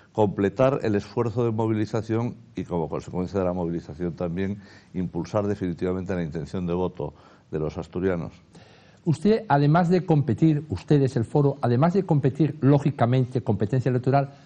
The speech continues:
Speaker 2: con los demás partidos, ¿usted percibía que estaban, voy a decirlo de una forma genérica, dando una batalla contra todos y contra todo?
Speaker 1: Yo he dicho estos días que dimos una batalla contra viento, contra marea y contra el reloj.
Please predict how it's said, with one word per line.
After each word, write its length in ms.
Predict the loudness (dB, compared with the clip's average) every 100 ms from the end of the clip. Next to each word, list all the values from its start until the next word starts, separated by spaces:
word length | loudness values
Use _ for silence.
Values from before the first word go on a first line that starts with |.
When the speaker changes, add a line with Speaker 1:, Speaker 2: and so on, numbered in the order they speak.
| -20 _
Speaker 2:
con 180 | 2 4
los 100 | 4
demás 200 | 4 2
partidos, 480 | 0 0 2 2 -2 -10 -4
¿usted 260 | 0 2
percibía 800 | 2 0 2 4 4 6 4 0 -12 -6
que 80 | -2
estaban, 440 | 0 4 4 4 4
voy 140 | 4
a 40 | 4
decirlo 220 | 4 4
de 60 |
una 100 | 4
forma 280 | 2 2 2
genérica, 680 | 2 2 2 2 0 -4 -6 -16 _ 0
dando 200 | 4 4
una 160 | 4
batalla 540 | 4 2 2 2 2 2
contra 420 | 0 2 2 2
todos 360 | 2 2 2 -2
y 60 |
contra 380 | -2 0 2 2
todo? 300 | 2 2 0 -4 -20 _ _ -20 -20 -20 -20 -20 -20 _ _ _ _
Speaker 1:
Yo 160 | 0 2
he 40 |
dicho 240 | 2 0 -2
estos 280 | 0 -2
días 280 | 2 2 2
que 140 | -2 -2
dimos 220 | 0 0
una 140 | 0
batalla 480 | 0 0 2 2 0
contra 340 | -2 -2 0
viento, 420 | 0 0 0 -2 -2
contra 300 | -2 0 0
marea 280 | 0 0
y 40 | 0
contra 320 | -2 -2 -2
el 60 | 0
reloj. 340 | 0 0 -2